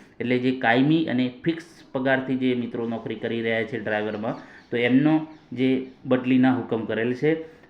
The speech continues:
નવા ઉમેદવારોને નિમણૂક આપતા પહેલા નીચે જણાવ્યા મુજબની સૂચનાઓનું અવશ્ય પાલન કરવાનું રહેશે. એટલે કે જવા-, જે નવા ઉમેદવારોને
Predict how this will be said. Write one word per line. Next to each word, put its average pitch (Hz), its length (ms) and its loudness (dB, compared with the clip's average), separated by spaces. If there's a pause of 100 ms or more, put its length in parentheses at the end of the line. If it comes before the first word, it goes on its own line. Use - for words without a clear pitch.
નવા 139 340 6
ઉમેદવારોને 180 680 4
નિમણૂક 151 460 2
આપતા 127 340 0
પહેલા 143 480 0 (220)
નીચે 175 540 6 (240)
જણાવ્યા 143 440 4
મુજબની 147 460 4
સૂચનાઓનું 139 760 -2
અવશ્ય 131 500 -2
પાલન 123 500 0
કરવાનું 120 500 0
રહેશે. 131 480 0 (240)
એટલે 160 200 0
કે 160 180 -2
જવા-, 135 480 0 (120)
જે 143 120 2
નવા 143 500 2 (220)
ઉમેદવારોને 135 760 2